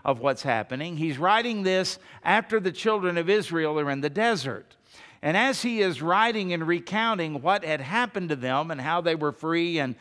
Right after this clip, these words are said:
the Passover, the Holy Spirit impressed him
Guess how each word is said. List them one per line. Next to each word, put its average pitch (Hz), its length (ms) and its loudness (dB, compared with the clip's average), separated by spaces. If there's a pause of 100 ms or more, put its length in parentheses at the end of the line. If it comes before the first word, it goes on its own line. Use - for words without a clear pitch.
(240)
the 147 80 0
Passover, 160 800 0 (240)
the 147 80 4
Holy 240 320 2
Spirit 180 840 0 (100)
impressed 175 560 -2
him 143 340 0